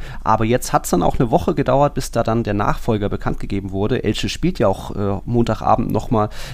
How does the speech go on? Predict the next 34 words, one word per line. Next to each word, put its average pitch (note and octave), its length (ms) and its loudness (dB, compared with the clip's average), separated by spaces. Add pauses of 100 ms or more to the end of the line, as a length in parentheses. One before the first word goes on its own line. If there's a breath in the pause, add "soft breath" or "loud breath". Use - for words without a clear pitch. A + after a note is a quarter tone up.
(100)
gegen B2 320 2
Osasuna. D#3 640 2
Da C3+ 280 4
wird, C#3+ 160 -2
glaub B2 220 2
ich, - 120 -6
nochmal B2 420 2
der - 160 -2
Interimstrainer C#3 760 2
Sergio B2+ 440 0
Mantecón A#2 520 2
übernehmen. D#3+ 420 2
Aber C#3 280 4
jetzt B2+ 260 0
ist G#2+ 160 -2
es C3 140 -2
Francisco, A#2+ 1000 0 (360 loud breath)
so - 220 -2
wird G#2 100 0
er G2+ 80 -2
genannt. G2 300 0
Das - 240 -6
wird F#2+ 200 -4
irgendwie G2+ 200 2
nur G#2 100 4
mit G2+ 120 0
dem G2 100 -2
Vornamen C#3+ 340 4
angesprochen. B2+ 500 0
Voller C#3+ 240 4
Name C#3 220 4
ist C3+ 120 0
aber B2 160 4
Francisco D3+ 600 0